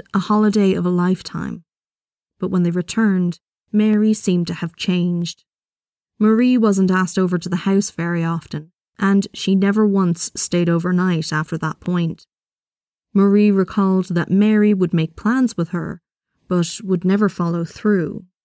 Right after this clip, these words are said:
The two women who had once been so close were becoming distant. On Wednesday the twenty-eighth of February,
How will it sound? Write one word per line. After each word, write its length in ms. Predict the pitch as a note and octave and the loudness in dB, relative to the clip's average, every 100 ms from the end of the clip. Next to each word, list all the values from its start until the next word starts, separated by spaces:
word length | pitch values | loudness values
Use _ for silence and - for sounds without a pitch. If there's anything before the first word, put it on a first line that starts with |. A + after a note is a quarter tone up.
| _ _ _ - | _ _ _ -4
The 120 | F#3 | -4
two 280 | - A#3+ A3 | 0 2 4
women 460 | A3 G3 F3+ F3 | 4 2 2 0
who 280 | - F3+ F#3+ | 0 2 2
had 240 | F3 F3+ | 0 -2
once 260 | F3+ F3 E3+ | -2 -2 -4
been 200 | - E3+ | -4 -4
so 240 | E3 D#3+ | -2 -6
close 640 | D3+ - - A#3 E3+ D#3+ _ _ _ _ _ _ | -8 -8 -2 0 0 -4 _ _ _ _ _ _
were 120 | F#3+ | 0
becoming 480 | F#3 F3 - G3+ F3 | 2 0 2 2 2
distant. 640 | E3+ F#3 - C#3 A#2+ - - _ _ _ _ _ _ _ _ _ | 0 -2 -2 -8 -10 -14 -20 _ _ _ _ _ _ _ _ _
On 220 | G#3+ A3 | 2 2
Wednesday 480 | A3+ A#3+ A#3+ - A#3+ | 4 2 0 0 0
the 100 | G#3+ | 0
twenty-eighth 560 | - G3 F3+ F3 F3 E3 | -2 -2 0 0 0 -4
of 80 | |
February, 480 | - G#3 F#3+ F#3 F3 | -4 -4 0 0 0